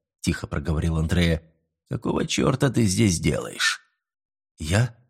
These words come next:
Я подумал, вам может понадобиться помощь». Рейнольдс потёр шею. «Впрочем, я мог и ошибаться». «Идём,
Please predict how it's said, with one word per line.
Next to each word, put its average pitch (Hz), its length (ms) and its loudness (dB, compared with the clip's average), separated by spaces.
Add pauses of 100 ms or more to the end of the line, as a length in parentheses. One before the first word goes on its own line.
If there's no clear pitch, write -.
(240)
Я 85 400 4
подумал, 90 400 4
вам 92 220 4
может 90 480 2
понадобиться 87 560 2
помощь». - 460 -2 (640)
Рейнольдс 143 600 4
потёр 107 320 0
шею. - 360 -2 (600)
«Впрочем, 87 560 2
я 85 260 4
мог 87 220 2
и 82 40 2
ошибаться». 80 560 -2 (760)
«Идём, 80 600 2